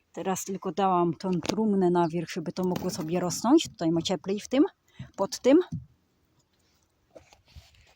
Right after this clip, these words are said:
Tutaj też byle gdzie widać właśnie takie malutkie. Stara pietruszka jeszcze z zeszłego roku.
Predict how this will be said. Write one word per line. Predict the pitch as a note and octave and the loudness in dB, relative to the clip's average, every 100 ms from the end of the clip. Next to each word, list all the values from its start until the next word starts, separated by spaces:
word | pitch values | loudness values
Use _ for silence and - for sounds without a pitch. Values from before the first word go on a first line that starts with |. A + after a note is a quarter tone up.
| - - _ _ _ _ - _ _ _ - | -20 -20 _ _ _ _ -20 _ _ _ -12
Tutaj | - A3 | -2 0
też | A3 B3 F#3 | 4 4 6
byle | A3+ G#3+ | 6 6
gdzie | F#3+ A3 | 4 0
widać | G3+ A3+ F#3+ | 2 0 0
właśnie | G3+ - - | 0 0 -2
takie | G3 G#3+ | -4 0
malutkie. | G3+ G3 F#3 - A3+ B3 - - | 2 2 0 -2 2 2 0 -8
Stara | - - A3 G3+ F3+ | -8 0 2 4 2
pietruszka | - F#3+ B3+ C4+ - A#3+ | 0 0 2 0 2 2
jeszcze | A#3 - B3 | 2 0 -2
z | |
zeszłego | A3+ A#3 - A#3+ G3+ A3+ | -2 -4 -2 -2 2 2
roku. | A3+ - | 2 0